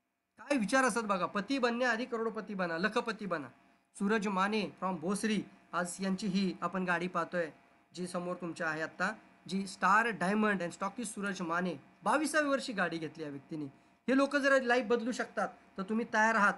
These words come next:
Are you willing to change your life? मला सांगा चॅटबॉक्समध्ये फास्ट. आपण फक्त एक शॉर्टमध्ये एक विषय हाताळतोय, बरोबर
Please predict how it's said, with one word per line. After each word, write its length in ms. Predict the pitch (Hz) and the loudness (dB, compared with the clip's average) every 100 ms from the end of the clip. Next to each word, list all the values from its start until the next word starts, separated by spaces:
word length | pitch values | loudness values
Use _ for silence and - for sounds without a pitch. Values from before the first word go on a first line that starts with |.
| - | 0
Are 160 | 196 247 | 0 0
you 120 | 233 | 2
willing 240 | 247 247 | 2 0
to 80 | 254 240 | -2 -2
change 220 | 233 233 | 0 2
your 140 | 233 | 2
life? 340 | 214 202 - - _ _ _ _ _ _ _ - | 2 0 -4 -14 _ _ _ _ _ _ _ -4
मला 140 | 196 | -2
सांगा 240 | 220 233 262 | 0 2 4
चॅटबॉक्समध्ये 580 | 262 254 262 247 254 | 4 4 4 6 4
फास्ट. 440 | 240 226 185 - - _ _ _ _ _ _ _ | 4 4 4 0 -16 _ _ _ _ _ _ _
आपण 300 | 190 262 262 | 0 2 2
फक्त 260 | 262 262 285 | 0 0 -2
एक 160 | 277 | -2
शॉर्टमध्ये 560 | - 247 285 277 277 285 | -2 2 2 4 2 0
एक 60 | |
विषय 260 | 233 247 277 | -2 2 4
हाताळतोय, 500 | 240 240 240 247 269 - - _ | 4 4 2 2 0 -4 -18 _
बरोबर 420 | 185 226 226 269 | -2 0 4 4